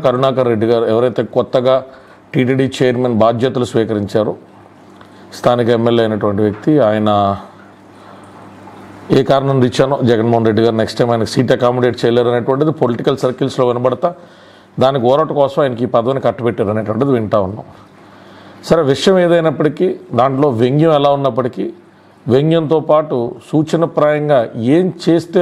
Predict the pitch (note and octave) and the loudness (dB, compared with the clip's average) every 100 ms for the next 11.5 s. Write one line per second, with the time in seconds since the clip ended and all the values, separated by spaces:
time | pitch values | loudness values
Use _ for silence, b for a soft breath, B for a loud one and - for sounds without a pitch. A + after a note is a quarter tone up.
0 | D#3 C#3+ D3 C#3 C#3 C#3 B2+ C3+ C3 A2 | 2 2 2 -2 -2 -2 -2 0 2 0
1 | B B B B - A#2+ C#3+ D#3 C#3 D3 | B B B B -2 0 2 0 0 -2
2 | C3+ - - C3 C3 B2 A2+ A#2 G#2+ F2+ | -4 -6 0 0 0 -4 -4 -4 -2 0
3 | A#2 C#3+ C3+ D#3+ - G#2 G2+ B B B | 2 0 -2 -2 0 0 -2 B B B
4 | B - - G#2+ C#3+ F3 - C#3+ D3 D3+ | B -14 -2 0 2 0 -2 0 2 2
5 | C#3 A#2 B2+ B2+ A2+ A2+ A2+ A#2 F2+ F2+ | 0 0 0 0 0 0 -2 -2 -6 -10
6 | C#2+ - _ _ _ B B B B B | -12 -20 _ _ _ B B B B B
7 | B - B2+ D3 D#3+ E3+ - D3+ D3 - | B -2 0 0 0 0 0 0 0 -4
8 | - B2+ C3 D3 D#3 C#3+ C#3 C3+ A2 - | -2 0 2 2 2 0 0 -2 -4 -12
9 | - - _ _ _ _ - A2 A#2+ C3 | -20 -20 _ _ _ _ -4 -2 0 0
10 | C#3 D#3 D3+ D3 C3 C#3 C#3+ D#3 C3+ C3+ | 0 0 0 -2 -2 0 0 2 2 2
11 | C3 B2 B2 C3 | 0 -2 0 0